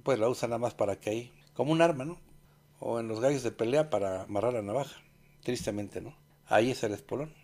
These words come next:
Entonces puede causar, estos espolones causan dolor, ¿eh? Un dolor adicional,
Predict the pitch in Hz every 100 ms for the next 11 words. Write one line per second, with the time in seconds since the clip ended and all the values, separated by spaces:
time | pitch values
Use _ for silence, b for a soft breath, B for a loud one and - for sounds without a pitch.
0 | - 139 127 160 - 160 170 165 135 -
1 | - - _ _ _ - - - 131 120
2 | - 147 156 - 170 - - 175 170 160
3 | 156 156 113 104 127 107 127 156 b b
4 | b - 139 147 143 156 151 127 120 110
5 | - 110 104 131 127